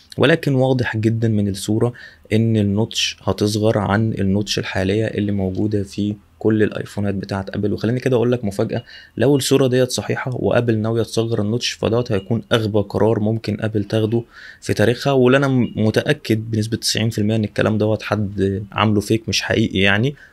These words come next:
رغم ان ناس كتير قوي وناس تقيله قوي نقلت منه، لانه اللي بيميز الايفون، او مش اللي بيميز، خلينا نقول اللي بيخليه مختلف، لان ممكن حد يتكلم عن المميزات تبقى صعبه. اللي بي-، اللي بيخليه مختلف هي النوتش اللي انت شايفها دي.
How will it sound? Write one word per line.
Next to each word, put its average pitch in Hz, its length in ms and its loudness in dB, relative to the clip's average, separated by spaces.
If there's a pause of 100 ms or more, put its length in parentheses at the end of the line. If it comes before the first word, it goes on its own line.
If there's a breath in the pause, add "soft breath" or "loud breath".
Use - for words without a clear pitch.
(100)
رغم 104 140 4
ان 101 80 4
ناس 104 220 2
كتير 110 220 2
قوي 104 160 6
وناس 104 260 2
تقيله 101 240 2
قوي 104 160 2
نقلت 104 320 -2
منه، 110 240 0 (340 loud breath)
لانه 131 500 2
اللي 107 140 4
بيميز 120 440 2
الايفون، 110 640 -4 (300)
او 95 280 0
مش 113 180 2
اللي 175 120 4
بيميز، 98 420 4
خلينا 135 240 0
نقول 127 240 0
اللي 101 240 0
بيخليه 104 360 0
مختلف، - 520 -4
لان 95 100 0
ممكن 110 260 -2
حد 107 240 -2
يتكلم 104 440 -2
عن 98 80 0
المميزات 95 500 0 (360 loud breath)
تبقى - 180 -2
صعبه. 98 340 0
اللي 101 120 2
بي-، 107 340 4
اللي 101 100 2
بيخليه 107 300 2
مختلف 160 420 0
هي 147 40 4
النوتش 143 320 0
اللي 101 120 2
انت 123 120 -2
شايفها 107 360 -2
دي. 98 160 -2